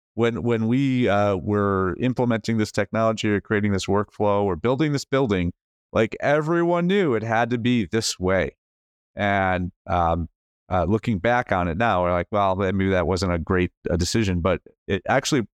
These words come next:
might have been at the time based on,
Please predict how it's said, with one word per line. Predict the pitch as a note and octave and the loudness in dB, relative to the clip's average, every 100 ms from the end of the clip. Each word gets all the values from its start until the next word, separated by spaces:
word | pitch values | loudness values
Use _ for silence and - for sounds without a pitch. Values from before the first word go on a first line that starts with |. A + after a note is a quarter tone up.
| _ _ | _ _
might | G#2 G#2+ G#2 | -2 0 0
have | A2 F#2+ - | -2 -2 -4
been | G#2 G#2+ E2+ E2+ C3 - _ _ | -2 0 0 0 -2 -4 _ _
at | F#2+ G2 | -2 -2
the | G#2 | -2
time | - G#2+ F#2+ F2 E2 G#2+ G#2 | -4 -2 0 0 0 -2 -2
based | - F#2+ - | -2 -2 0
on, | F#2+ F#2+ F2+ F#2 | 0 0 0 -2